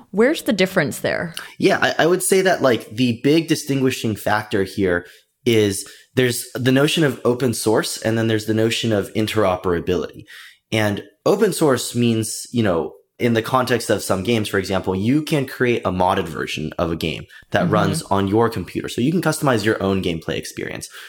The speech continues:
Speaker 2: But one of the cool things about interoperability is that it means that anyone can contribute to the global shared state, the canonical universe that everyone is a part of. So you're not just
Speaker 1: Hmm.
Speaker 2: modding your own gaming experience locally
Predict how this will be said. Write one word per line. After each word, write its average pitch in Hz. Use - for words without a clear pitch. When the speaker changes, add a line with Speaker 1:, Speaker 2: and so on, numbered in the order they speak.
Speaker 2:
But 123
one 135
of 131
the 131
cool 196
things 196
about 131
interoperability 107
is 107
that 110
it 131
means 160
that -
anyone 143
can 117
contribute 127
to 123
the 110
global 117
shared 127
state, -
the 98
canonical 127
universe 101
that -
everyone 117
is 95
a 87
part -
of. 50
So -
you're 113
not 151
just -
Speaker 1:
Hmm. 107
Speaker 2:
modding 113
your 92
own 120
gaming 101
experience 95
locally 110